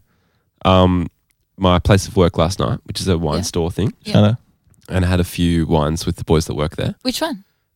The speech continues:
Speaker 1: Um, it's called, it's called Melbourne Wine Store.
Speaker 2: Oh.
Speaker 1: <laughs> Um,
Speaker 3: That was such a perfectly timed quack. You
Speaker 1: Yeah.
Speaker 3: guys couldn't hear it, but yeah.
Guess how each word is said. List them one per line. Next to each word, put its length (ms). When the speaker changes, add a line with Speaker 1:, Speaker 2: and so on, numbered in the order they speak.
Speaker 1:
Um, 360
it's 100
called, 220
it's 100
called 180
Melbourne 280
Wine 200
Store. 340
Speaker 2:
Oh. 140
Speaker 1:
<laughs> 0
Um, 320
Speaker 3:
That 120
was 140
such 220
a 80
perfectly 500
timed 260
quack. 340
You 100
Speaker 1:
Yeah. 200
Speaker 3:
guys 140
couldn't 220
hear 200
it, 200
but 260
yeah. 160